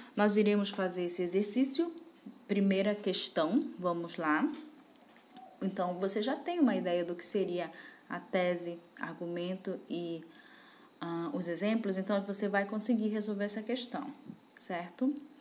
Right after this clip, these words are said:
Então, leia cada uma das frases a seguir,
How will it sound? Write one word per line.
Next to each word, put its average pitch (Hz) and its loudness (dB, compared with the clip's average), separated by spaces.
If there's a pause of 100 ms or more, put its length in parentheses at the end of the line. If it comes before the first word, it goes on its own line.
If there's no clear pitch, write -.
(340)
Então, 196 -4 (340)
leia 359 10
cada 233 8
uma 208 8
das 190 8
frases 185 8
a 180 6
seguir, 233 10